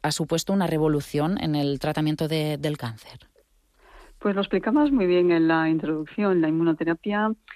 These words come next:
Speaker 2: lo que consiste es en movilizar, eh, una ma-, distintas maquinarias que tenemos, sistemas de defensa en el organismo,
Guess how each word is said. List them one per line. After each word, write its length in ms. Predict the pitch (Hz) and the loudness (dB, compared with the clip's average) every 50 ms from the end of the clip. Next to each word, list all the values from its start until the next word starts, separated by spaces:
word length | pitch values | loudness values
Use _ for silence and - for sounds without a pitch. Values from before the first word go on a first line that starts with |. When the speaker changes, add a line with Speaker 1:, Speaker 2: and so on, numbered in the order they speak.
| - _ _ _ | -20 _ _ _
Speaker 2:
lo 140 | 190 185 175 | -2 -2 -2
que 80 | 175 170 | 0 0
consiste 1120 | - 175 170 165 - - 190 190 - _ _ - 214 214 214 214 214 - - 175 170 175 196 | 0 0 0 -2 -2 -4 -4 -4 -6 _ _ -2 0 0 0 -2 -2 -2 0 0 0 0 0
es 80 | 208 - _ - - - | -2 -6 _ -14 -8 -2
en 340 | - 175 170 165 165 165 165 | 2 2 4 4 4 4 4
movilizar, 920 | 160 160 156 151 160 151 151 156 - - - - 190 190 196 202 208 226 - - - - - _ _ - | 4 4 4 2 2 0 0 -4 -4 -4 -2 0 2 2 2 2 0 -2 -8 -16 -20 -20 -20 _ _ -4
eh, 180 | - 170 160 | 0 2 2
una 200 | 156 160 165 165 | 4 4 4 4
ma-, 140 | 165 170 165 | 4 4 2
distintas 640 | - - 156 160 160 - - 214 208 - 226 220 214 - | 2 0 0 -2 -4 -2 -6 -8 -4 -2 -2 -2 -2 -2
maquinarias 760 | - - 170 165 165 165 - 165 156 151 156 160 196 233 277 - | 0 2 2 2 2 2 2 2 2 2 2 0 0 -2 -4 -4
que 120 | - - 151 | -4 -6 -4
tenemos, 580 | - - 151 147 151 151 160 175 196 220 240 - | -2 -2 0 2 2 2 2 2 2 0 -2 -2
sistemas 440 | - 160 - - 175 160 170 170 160 | -6 -6 -4 -2 0 2 2 2 2
de 80 | 156 | 0
defensa 720 | 147 147 139 - - 160 151 160 165 - - 233 247 277 370 | 0 -2 -4 -4 -2 0 2 2 0 0 -2 -4 -4 -2 0
en 180 | 370 175 311 151 | 0 0 0 0
el 140 | 143 139 | 0 -2
organismo, 680 | 147 147 147 147 143 143 143 143 147 170 180 202 240 302 | -6 -6 -6 -8 -6 -4 -4 -4 -2 -2 0 0 0 0